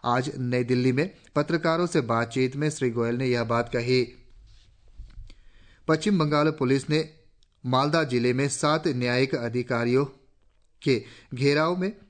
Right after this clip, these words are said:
मुख्य षड्यंत्रकारी सहित दो लोगों को सिलीगुड़ी के बागडोगरा हवाई अड्डे से गिरफ्तार किया।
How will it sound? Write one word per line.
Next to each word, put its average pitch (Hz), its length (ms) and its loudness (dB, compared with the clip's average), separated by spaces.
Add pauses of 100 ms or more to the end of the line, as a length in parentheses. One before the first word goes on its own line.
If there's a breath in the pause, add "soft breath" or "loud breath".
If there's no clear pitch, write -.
मुख्य 180 300 2
षड्यंत्रकारी 127 640 0
सहित 135 320 0
दो 147 220 0
लोगों 120 280 2
को 120 160 -2
सिलीगुड़ी 151 460 2
के 151 140 0
बागडोगरा 117 540 0
हवाई 117 300 0
अड्डे 120 300 -4
से 135 160 -2
गिरफ्तार 120 520 0
किया। 127 340 2